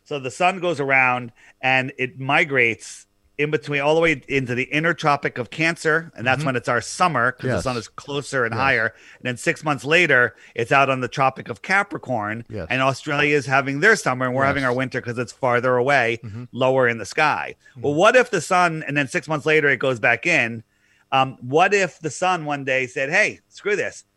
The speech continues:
Speaker 1: I'm going to the outer space, and I'm just gonna migrate out there"? So now the sun is out here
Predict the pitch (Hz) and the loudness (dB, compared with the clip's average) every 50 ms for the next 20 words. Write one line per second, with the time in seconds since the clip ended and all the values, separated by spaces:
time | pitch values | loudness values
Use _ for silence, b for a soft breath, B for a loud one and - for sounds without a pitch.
0 | _ _ - 147 175 208 190 175 156 147 143 139 139 131 - _ - - 147 147 | _ _ -6 -4 -4 -2 -2 -2 0 0 -2 -4 -4 -8 -12 _ -16 -10 -8 -6
1 | 135 139 135 131 131 147 160 156 156 131 - - - 127 101 85 78 - - - | -6 -2 -2 0 2 2 0 0 -2 -6 -6 -6 -6 -4 -4 -4 -8 -12 -14 -18
2 | b b b b 113 131 147 151 151 151 - - 151 131 123 127 131 131 123 113 | b b b b -4 -4 -4 -2 -2 -6 -6 -4 -6 -6 -2 0 0 0 0 0
3 | 127 123 120 120 113 107 - - 160 180 170 107 82 78 69 69 - b b b | 0 0 2 2 0 -2 -2 0 0 0 2 0 -2 -6 -8 -12 -16 b b b
4 | b b _ - 139 135 131 131 123 139 151 175 190 190 190 165 143 127 - - | b b _ -2 0 0 0 0 0 2 4 4 6 4 4 2 0 -4 -4 0
5 | 160 156 147 139 139 127 123 117 110 - _ 135 131 131 123 - - - - 208 | 0 2 2 0 0 -4 -6 -6 -8 -6 _ 0 0 0 -2 -6 -12 -16 -14 -8
6 | 214 180 123 101 90 85 90 87 - | -4 -4 -2 -2 -4 -6 -10 -14 -16